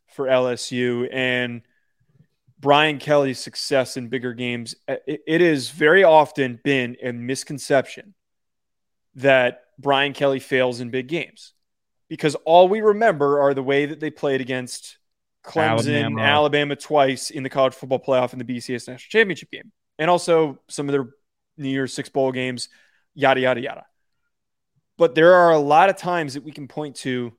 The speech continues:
Speaker 1: a lot of games against Clemson, a lot of games against Florida State, where Brian Kelly has stepped up and he has gotten his team ready.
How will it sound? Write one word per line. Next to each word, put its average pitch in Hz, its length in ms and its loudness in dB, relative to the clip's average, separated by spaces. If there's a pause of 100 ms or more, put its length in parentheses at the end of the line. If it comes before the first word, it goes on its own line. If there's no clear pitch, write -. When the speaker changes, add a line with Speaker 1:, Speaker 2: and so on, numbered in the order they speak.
(140)
Speaker 1:
a 131 40 -12
lot 139 220 2
of 156 60 0
games 160 240 -4
against 151 260 -10
Clemson, 143 440 -10
a - 260 -20
lot 131 100 -6
of 131 40 -8
games 135 220 -8
against 135 220 -8
Florida 156 320 -6
State, 139 360 0
where 131 320 2 (600)
Brian 185 280 2
Kelly 190 340 4
has 139 160 -2
stepped 151 340 0
up 127 280 -2 (480)
and 131 100 -6
he 170 80 -4
has 170 140 -2
gotten 170 260 2
his 165 140 -6
team 151 280 -6
ready. 139 320 -2